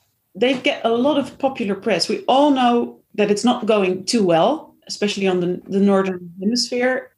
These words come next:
They're, they're under threat. For example, in Holland, the Varroa mite is a mite bees suffer a lot from. Lots of hives die because of infestation with this mite.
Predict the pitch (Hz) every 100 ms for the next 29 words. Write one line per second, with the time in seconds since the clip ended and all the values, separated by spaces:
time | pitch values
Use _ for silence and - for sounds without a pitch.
0 | - 214 202 - 226 - - 240 214 208
1 | 226 156 - - _ - 180 185 196 190
2 | 202 214 233 - - - - - _ -
3 | 202 202 208 208 226 262 233 202 185 233
4 | 254 - _ _ 214 196 190 190 196 233
5 | - _ - _ - - 226 247 - -
6 | _ - _ _ - - - 233 220 220
7 | 185 190 208 - - - - 170 165 190
8 | 277 302 269 202 202 208 196 - - 156
9 | - 180 180 196 214 220 196 190 185 190
10 | 202 196 196 - 208 202 190 190 190 190
11 | 185 190 180 151 - -